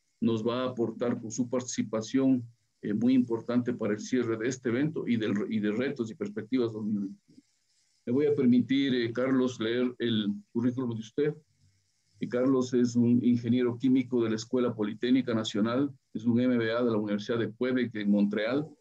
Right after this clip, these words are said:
fue socio de P W C Asesores Empresariales, ha participado como consultor en estrategia y eficiencia organizacional en las más importantes empresas del país.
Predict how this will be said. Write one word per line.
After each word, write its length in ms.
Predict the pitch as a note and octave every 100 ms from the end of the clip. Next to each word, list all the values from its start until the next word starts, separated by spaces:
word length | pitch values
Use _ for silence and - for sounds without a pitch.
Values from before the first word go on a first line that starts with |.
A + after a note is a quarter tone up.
| - - _ _ _ _ _
fue 200 | - A#2+
socio 540 | A#2 C#3 C#3+ C#3+ D3 C3+
de 380 | A#2 A2+ A2 G#2+ - _ _ _
P 160 | B2 B2+
W 340 | B2+ A#2 B2
C 260 | A#2+ C3 C3
Asesores 500 | B2 G#2 B2+ B2 A#2
Empresariales, 1080 | A2 - - G2+ B2+ D#3 D#3 D#3 - - -
ha 120 | B2+
participado 760 | B2 A#2+ - - B2 C3 C3 A2
como 280 | A2 G#2 -
consultor 800 | C3 C#3+ C3 A2+ - B2 B2 - _ _ -
en 140 | A2+
estrategia 800 | A2 A2 G#2 - C#3 D3 - C3+ A2+
y 120 | A2+
eficiencia 580 | A2 A2 B2+ C3+ B2+ -
organizacional 880 | C3+ C#3 B2+ A#2+ A2 - A2 F2+ - _ _ _ _ _ F#2+
en 100 | G2+
las 160 | G2+
más 220 | B2+ C3+
importantes 640 | C3+ A#2 A2+ - B2 A#2+ A2
empresas 520 | G#2 G#2 A#2+ A#2 A2
del 120 | A2
país. 640 | - G2+ F2+ F#2+ - -